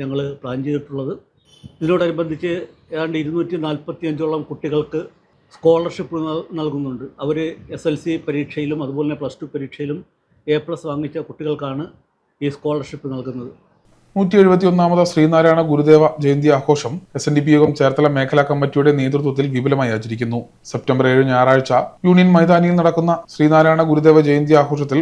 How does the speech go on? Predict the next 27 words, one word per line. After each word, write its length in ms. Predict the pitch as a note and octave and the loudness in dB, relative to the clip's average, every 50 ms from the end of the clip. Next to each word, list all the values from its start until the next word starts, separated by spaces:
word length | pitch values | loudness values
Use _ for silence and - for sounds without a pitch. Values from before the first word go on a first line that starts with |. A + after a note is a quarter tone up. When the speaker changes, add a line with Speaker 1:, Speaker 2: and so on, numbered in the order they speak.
| - C3 | -2 -2
Speaker 2:
വർണ്ണാഭമായ 500 | B2 C3 C3+ C3+ C#3 C#3+ C#3+ C#3 C#3 C#3 C#3 C#3 C3+ | -2 -2 -2 -2 -2 0 0 0 2 2 0 0 0
ജയന്തി 280 | C3 C3 C3 C3+ C#3 C3 | 0 0 0 -2 -2 -2
ഘോഷയാത്ര, 480 | C#3+ C#3 C#3 - C#3+ C3+ C3 B2 A#2 C3+ - | -4 -4 0 0 0 0 0 0 -2 -4 -4
പൊതുസമ്മേളനം, 640 | A#2+ B2 B2+ - - C3+ C3+ C3+ C3+ C3+ C3+ C3+ C#3 - - C3 | -6 -6 -6 -6 -6 -4 -2 0 0 0 0 -2 -4 -6 -8 -10
മംഗല്യനിധി 540 | B2 B2 C3+ C3+ C3+ C#3+ C#3 C3+ B2+ C#3 C3 C3+ | -8 -4 -2 -2 0 0 -2 -2 -2 -2 -2 -2
വിതരണം, 300 | C3+ C3 C3 A2 F2 - - _ | -2 -2 -4 -6 -8 -10 -8 _
സ്കോളർഷിപ്പ് 460 | - B2 B2+ B2 - C3 C3+ C#3 C3+ | 2 2 2 2 -2 -4 -2 -2 0
വിതരണം, 300 | C3+ C3+ B2+ A#2+ A#2 E3 - - A#2+ | 2 2 2 0 0 -2 -4 -2 -2
ആദരിക്കൽ, 380 | A#2+ B2+ C3 B2+ C3 - - C#3 C#3 - | -2 0 0 -2 -2 -2 -2 -4 -4 -6
കഥാപ്രസംഗം 540 | C3+ C3 C3+ C3 - C3 - C#3+ C3+ C#3 C#3+ C#3 - | -6 -4 -4 -4 -6 -8 -10 -10 -8 -10 -10 -10 -10
എന്നിവ 200 | B2+ B2+ A#2+ A2+ G#2+ | -8 -8 -6 -6 -6
നടക്കും. 260 | G2 A2 - A#2+ A#2 A#2 A#2 - _ _ _ - | -8 -8 -8 -10 -10 -12 -14 -18 _ _ _ -4
വൈകിട്ട് 260 | A2+ A#2 A#2 A#2+ A#2+ A#2+ | -2 0 0 0 0 -2
അഞ്ച് 220 | A#2+ A2+ B2+ B2+ | -2 -2 -4 -6
മുപ്പതിന് 280 | B2+ A#2 - B2+ B2+ B2+ B2+ | -4 -4 -2 -2 -2 -2 -2
നടക്കുന്ന 320 | B2 B2 - C3 B2 C3+ D#3+ - - _ _ - B2 | -2 -2 -2 -4 -4 -4 -6 -6 -12 _ _ -4 0
ജയന്തി 280 | C3 B2 B2 B2+ C#3 D3 C3+ | 0 0 2 0 0 0 0
മഹാസമ്മേളനം 720 | B2+ B2+ C3+ C3 - - - B2+ C3 C3 C3+ B2 G#2 - - - _ - | 0 0 0 0 -2 -4 -4 -2 -2 0 0 -2 -4 -6 -10 -14 _ -10
കൃഷി 160 | C#3 - C3+ B2+ | -6 -2 0 0
വകുപ്പ് 240 | B2+ B2 C3 C3 C3 | 0 0 -2 -4 -4
മന്ത്രി 200 | B2+ B2 B2+ C3 - B2+ | -2 -2 -2 -2 -2 -4
പി 60 | B2+ B2+ C3 | -6 -6 -6
പ്രസാദ് 300 | B2 - B2+ G2+ - - - - | -6 -4 -4 -4 -6 -8 -14 -18
ഉദ്ഘാടനം 380 | _ - A#2+ A#2 A2 A#2 A2+ - - | _ -4 -4 -2 -2 -4 -4 -4 -4
ചെയ്യും. 220 | A2+ A2+ A#2 B2+ - - _ _ - | -4 -4 -4 -6 -10 -14 _ _ 0
ചേർത്തല 260 | D#3+ D#3 D#3 E3+ E3 D#3+ E3 | 2 2 4 4 2 2 2
മേഖലാ 280 | D#3 D#3 E3 D#3+ D#3+ | 0 0 0 0 0